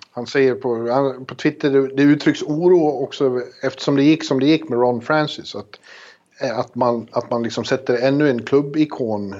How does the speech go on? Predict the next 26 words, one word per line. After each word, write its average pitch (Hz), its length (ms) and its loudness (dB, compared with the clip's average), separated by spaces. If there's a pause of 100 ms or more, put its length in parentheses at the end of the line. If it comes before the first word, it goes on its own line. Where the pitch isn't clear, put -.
(100)
eh, 110 180 -8
on 123 140 2
the 117 80 6
line. 123 380 2
Om 113 80 -8
det 127 80 -2
går 123 100 -2
åt 120 80 -4
helvete 143 480 -2
e-, 123 180 0 (160)
även 127 220 0
för 123 100 -6
honom, 143 380 -2 (180)
<laughs> - 580 -14
då 131 80 4
har 143 160 4
de, 127 380 0
då 123 160 -6
har 131 120 4
de 127 200 0
skickat 131 320 -2
iväg 123 320 2
eller 117 240 -6
gjort 123 300 -6
sig 120 180 -2
liksom... 104 380 -10